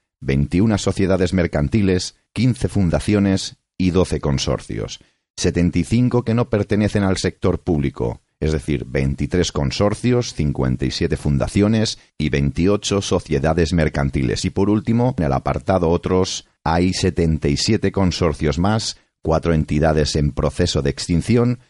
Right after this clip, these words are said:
diez universidades, cuatro entidades sin ánimo de lucro, ocho multicomunidades, dos instituciones de autogobierno y una administración de la Junta.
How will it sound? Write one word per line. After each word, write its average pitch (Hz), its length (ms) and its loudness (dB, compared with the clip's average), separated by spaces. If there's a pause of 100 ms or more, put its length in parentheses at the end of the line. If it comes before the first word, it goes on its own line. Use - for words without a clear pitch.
(140)
diez 82 420 -2
universidades, 90 920 0 (220)
cuatro 101 340 0
entidades 90 680 2
sin 85 180 0
ánimo 80 280 4
de 69 100 0
lucro, 107 440 2 (200)
ocho 101 300 2
multicomunidades, 92 1300 0
dos 104 200 2
instituciones 92 720 0
de 85 80 2
autogobierno 82 760 2
y 90 120 -2
una 92 140 2
administración 78 760 0
de 67 80 2
la 62 100 0
Junta. 57 480 -4